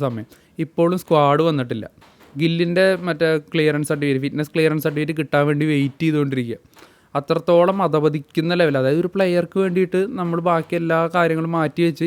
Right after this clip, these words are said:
ഇങ്ങനെ വെയിറ്റ് ചെയ്തുകൊണ്ടിരിക്കുക എന്നുള്ള ഒരു ലെവലിലോട്ട് താഴ്ന്നിട്ടുണ്ട്. അപ്പോൾ എന്തായാലും സഞ്ജു സാംസണിനെയും എസ് എസ് സി ജയ്സ്വാളിനെയും ടി ട്വൻ്റി കരിയറിൻ്റെ കാര്യങ്ങളൊക്കെ എന്തായാലും ഗില്ല് ഉള്ളിടത്തോളം കാലം ഇങ്ങനെ അനിശ്ചിതത്വത്തിൽ തന്നെ ആയിരിക്കും എന്ന് ഉറപ്പാണ്. അവരൊക്കെ ടി ട്വൻ്റി വേൾഡ് കപ്പ് സ്ക്വാഡിൽ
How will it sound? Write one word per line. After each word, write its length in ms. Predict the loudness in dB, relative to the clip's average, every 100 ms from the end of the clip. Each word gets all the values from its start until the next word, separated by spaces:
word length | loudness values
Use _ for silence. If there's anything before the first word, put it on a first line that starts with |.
| -4
ഇങ്ങനെ 180 | -2 0
വെയിറ്റ് 220 | -2 0 0
ചെയ്തുകൊണ്ടിരിക്കുക 540 | 0 -2 -4 -4 -2
എന്നുള്ള 220 | -2 -2 -2
ഒരു 80 | 0 0
ലെവലിലോട്ട് 400 | 0 0 0 -2 0
താഴ്ന്നിട്ടുണ്ട്. 480 | 0 0 -2 -6 -12 -20 -20 -20 _ _ -8
അപ്പോൾ 120 | -2 0
എന്തായാലും 300 | 0 0 -2
സഞ്ജു 280 | -4 -4 -2 -2
സാംസണിനെയും 520 | -2 -2 -4 -4 -4
എസ് 100 | -4 -4
എസ് 80 |
സി 60 | -4 -4
ജയ്സ്വാളിനെയും 420 | -2 -2 -2 -4 -6
ടി 80 | -6
ട്വൻ്റി 260 | -4 -4 -2 -4 -4 -2
കരിയറിൻ്റെ 440 | 0 0 0 0 0
കാര്യങ്ങളൊക്കെ 460 | 0 0 -2 -2 -2
എന്തായാലും 340 | 0 -2 -4 -8 _ _ -8 -4
ഗില്ല് 320 | -2 0 0
ഉള്ളിടത്തോളം 500 | 2 2 2 0 0 0
കാലം 240 | 0 0 -4
ഇങ്ങനെ 180 | -4 -2
അനിശ്ചിതത്വത്തിൽ 680 | -2 -4 -4 -4 -2 -2 0 0
തന്നെ 160 | 0 0
ആയിരിക്കും 260 | -2 -4 -4
എന്ന് 100 | -2
ഉറപ്പാണ്. 340 | -2 -4 -6 -8 -20 -20 _ -4
അവരൊക്കെ 300 | 0 0 -2 -2
ടി 100 | -4 -4
ട്വൻ്റി 300 | -6 -4 -4 -4 0
വേൾഡ് 320 | 2 2 0 -2
കപ്പ് 260 | -4 -12 -8
സ്ക്വാഡിൽ 520 | 0 4 4 2